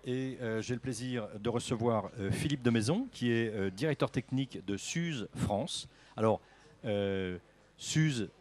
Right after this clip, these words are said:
c'est une société qui fait du Linux.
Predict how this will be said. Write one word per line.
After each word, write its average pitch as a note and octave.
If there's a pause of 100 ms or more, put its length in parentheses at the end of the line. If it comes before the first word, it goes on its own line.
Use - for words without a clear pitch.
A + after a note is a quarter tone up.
(120)
c'est -
une A2
société A#2
qui -
fait G2 (100)
du F2
Linux. C#3+